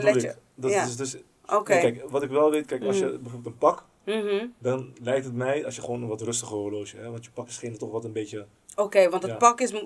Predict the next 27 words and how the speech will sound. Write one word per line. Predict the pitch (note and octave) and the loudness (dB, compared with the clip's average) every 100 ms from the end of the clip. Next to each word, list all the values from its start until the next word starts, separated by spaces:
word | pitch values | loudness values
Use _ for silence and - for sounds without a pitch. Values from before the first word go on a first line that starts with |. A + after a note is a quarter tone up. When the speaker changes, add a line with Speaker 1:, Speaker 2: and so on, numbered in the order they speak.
| F#3+ | -10
Speaker 2:
is | G3 G3 G3 | -8 -6 -4
dus | F#3+ | -4
eigenlijk | - G3+ G#3 G3 | 0 0 0 -4
hetgene | G3 - G3+ | -4 -2 0
Speaker 1:
Ja, | F#3+ | 0
het | |
is | F3+ | 2
Speaker 2:
wat, | D3 | 0
Speaker 1:
hetgene, | - F#3+ | 4 4
want | E3+ | 4
Speaker 2:
eh, | - | 2
Speaker 1:
anders | F3 F#3 | 0 0
heb | D#3 | -2
je, | E3+ | -4
kijk, | D#3+ C#3+ | -6 -10
Speaker 2:
ja. | D3+ D3+ F#3+ | -12 -6 0
Speaker 1:
natuurlijk | F3+ F3 F#3 | 2 2 4
kan | E3+ | 4
je | |
een | D3 | 4
hele... | C3 C#3 C3+ | 2 4 2
Een, | B2 C3 C3 | 2 -4 -8
een, | C3 C3 | -8 -8
een, | B2 A#2 - _ _ _ _ _ | -12 -14 -20 _ _ _ _ _
een, | B2+ | -6
een, | A#2+ B2+ | -4 -6
een, | A#2+ A#2+ A#2 A#2+ A#2+ | -6 -10 -10 -12 -12